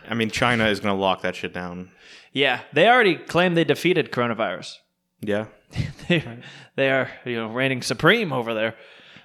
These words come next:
Speaker 2: Um, but yeah, it, this thing just keeps not going away, and, um, you see more and more Costco's with limited,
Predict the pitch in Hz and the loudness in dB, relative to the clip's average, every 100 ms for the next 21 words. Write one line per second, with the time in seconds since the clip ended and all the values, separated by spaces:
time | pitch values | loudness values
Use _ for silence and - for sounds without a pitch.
0 | _ 131 120 107 - - 165 196 170 143 | _ -6 -4 -4 -8 0 4 6 6 4
1 | 147 147 165 - 170 156 147 - 165 135 | 2 0 -2 0 -2 -2 -4 -2 -4 -2
2 | 185 254 143 147 143 139 139 131 135 117 | -2 0 2 2 2 2 2 2 0 -4
3 | - 120 117 117 110 110 107 104 _ 117 | -10 -6 -6 -2 0 0 -2 -10 _ -8
4 | 110 123 120 120 120 120 113 107 127 120 | -6 -4 -2 -2 -2 0 -2 0 0 0
5 | - 127 120 117 113 110 - - - - | 0 0 0 0 -4 -6 -10 -20 -20 -16
6 | - 127 127 123 113 110 | -6 -2 2 0 0 -8